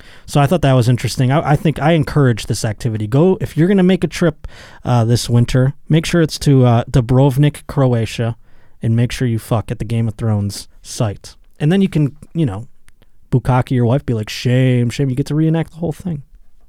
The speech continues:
That'd be fun. Maybe you go fuck your sister, like in Game of Thrones too. I don't fucking know. Next up, uh, this is interesting 'cause I have been ghosted and it hurt my feelings quite a bit.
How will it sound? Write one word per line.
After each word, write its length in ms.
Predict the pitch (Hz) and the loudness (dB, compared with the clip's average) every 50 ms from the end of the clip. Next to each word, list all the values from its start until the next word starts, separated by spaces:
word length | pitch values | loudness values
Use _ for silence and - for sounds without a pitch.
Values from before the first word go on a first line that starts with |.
| - - - - - | -20 -20 -20 -12 -6
That'd 120 | 135 143 | -6 -4
be 80 | 160 156 | -2 -4
fun. 300 | - - 113 101 120 147 - - - - - - - | -4 -4 -4 -4 -4 -6 -8 -14 -20 -20 -18 -6 -2
Maybe 180 | 170 185 180 170 | 0 2 2 2
you 100 | 156 147 | 2 2
go 120 | 147 160 | 2 0
fuck 260 | 147 - 170 156 - | 0 0 -4 -4 -4
your 80 | - 143 | -4 -8
sister, 400 | - - 185 - - - 110 104 | -6 -6 -8 -8 -8 -8 -8 -6
like 220 | 104 104 107 - | -6 -8 -8 -6
in 100 | - 107 | -6 -6
Game 180 | 107 123 123 123 | -4 -4 -4 -4
of 60 | 120 | -6
Thrones 300 | - - 131 127 120 - | -6 -6 -6 -6 -6 -6
too. 160 | - 156 - | -6 -4 -4
I 100 | 98 113 | -4 -4
don't 180 | 135 - 117 127 | -6 -6 -8 -10
fucking 260 | 131 - - - 87 | -14 -14 -12 -12 -12
know. 140 | 80 - 151 - - - - - - - - - - - - - - - - | -12 -12 -14 -16 -18 -20 -20 -20 -18 -16 -16 -16 -16 -16 -18 -18 -18 -8 -2
Next 300 | - 165 196 - - - | 0 0 0 0 2 2
up, 180 | 170 151 - - | 2 2 2 2
uh, 320 | 143 135 131 123 113 107 | 2 4 4 4 4 2
this 220 | 110 143 165 - | 2 0 0 0
is 100 | 151 123 | 0 0
interesting 360 | 131 123 117 - 117 - 147 120 | 0 0 -2 -2 -4 -2 -2 0
'cause 160 | - 127 - - | 0 0 0 2
I 180 | 147 165 202 | 2 2 4
have 200 | 214 156 127 - | 4 2 2 0
been 160 | - 151 127 | 0 0 0
ghosted 560 | 117 117 120 113 101 - - 120 113 113 131 - | 2 0 0 -2 -2 -4 -4 -4 -4 -4 -4 -4
and 120 | - 127 135 | -2 -2 -2
it 100 | 123 - | -2 -4
hurt 300 | - - - 127 - - | -6 -4 -4 -4 -4 -4
my 160 | 131 113 110 | -6 -6 -6
feelings 560 | - - 110 95 92 92 92 92 107 - - | -6 -8 -10 -10 -10 -10 -12 -12 -14 -16 -16
quite 300 | - - - 117 107 104 | -14 -10 -6 -6 -4 -4
a 20 | 101 | -6
bit. 460 | 101 - - - - - - - | -8 -10 -16 -18 -20 -20 -20 -20